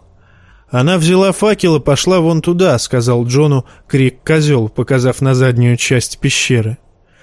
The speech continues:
Джон отправился в указанную сторону и оказался в темном гроте среди целого лабиринта колонн и сталактитов. Он уже решил, что Игрит здесь быть не может, но тут услышал ее смех.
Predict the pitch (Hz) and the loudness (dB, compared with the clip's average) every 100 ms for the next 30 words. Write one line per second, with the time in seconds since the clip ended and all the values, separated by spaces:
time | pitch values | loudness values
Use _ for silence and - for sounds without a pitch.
0 | _ _ - - 127 127 214 214 - - | _ _ -20 -6 -2 0 2 0 -2 -2
1 | 180 180 160 - 139 135 - 143 139 139 | 0 2 0 0 0 0 0 0 2 0
2 | 143 - - 123 110 107 - _ - - | 0 -4 0 0 0 -4 -8 _ -20 -20
3 | - _ - 127 117 123 113 143 202 - | -20 _ -2 -2 0 -2 0 0 -2 -2
4 | 175 - - 226 214 185 135 131 170 - | -4 -4 -2 0 0 0 0 2 0 0
5 | 160 - - - - 120 113 120 - - | -4 -6 -20 -14 -6 -2 0 -2 -2 -2
6 | 220 208 160 123 113 123 175 185 147 - | 0 2 2 0 2 2 2 0 -2 -2
7 | 117 123 175 170 - - _ 151 - - | -2 0 0 -2 -6 -20 _ -4 -4 -2
8 | 151 147 - 123 - 110 - _ _ _ | -2 -2 -4 -6 -4 -8 -12 _ _ _
9 | - - - - 143 160 131 156 147 - | -20 -20 -20 -4 0 2 2 2 2 0
10 | - 175 - - 139 - 175 160 160 156 | -2 -2 -2 -4 -4 0 -2 2 0 -2
11 | - _ - 120 113 143 143 127 160 - | -10 _ -6 -4 0 0 0 0 0 0
12 | 165 196 160 113 - - _ - _ _ | 2 2 0 -2 -8 -20 _ -20 _ _
13 | - 127 127 220 220 202 - 175 175 175 | -2 -2 0 -2 0 -2 0 -2 0 0
14 | 170 165 - 139 117 - - | 0 0 -2 -2 -2 -4 -12